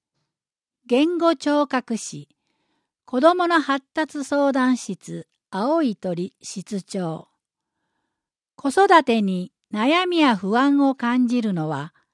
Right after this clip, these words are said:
日々頑張って子どもに向き合っている証拠。本当は、子どもともっと笑顔で関わりたいですよね。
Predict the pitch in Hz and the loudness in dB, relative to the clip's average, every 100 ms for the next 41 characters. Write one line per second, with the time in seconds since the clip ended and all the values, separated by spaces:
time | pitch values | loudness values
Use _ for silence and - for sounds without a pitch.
0 | _ _ _ - 349 339 254 - _ _ | _ _ _ -4 -2 0 0 -4 _ _
1 | _ - 226 285 330 339 349 - 269 247 | _ -6 -2 0 0 -2 -2 -4 -4 -2
2 | 240 302 302 294 262 214 - 320 349 359 | 0 2 2 2 2 0 -4 -2 0 -2
3 | - 254 220 196 190 190 185 202 - 190 | -6 -2 -2 -2 -6 -6 -4 -4 -4 -6
4 | - _ _ _ _ _ _ _ _ _ | -6 _ _ _ _ _ _ _ _ _
5 | - 254 320 294 285 262 240 226 226 _ | -2 0 0 0 2 2 4 4 2 _
6 | _ _ _ _ _ _ 226 240 320 302 | _ _ _ _ _ _ -6 0 2 2
7 | 277 277 262 349 _ - 190 - _ _ | 2 2 2 -2 _ -6 -6 -6 _ _
8 | _ - 339 339 294 240 233 233 233 311 | _ -4 0 2 2 2 -2 -4 -4 0
9 | 311 311 277 294 277 220 202 220 202 185 | 0 -2 -2 -2 0 -2 -4 -2 -2 -2
10 | 220 269 | -4 -6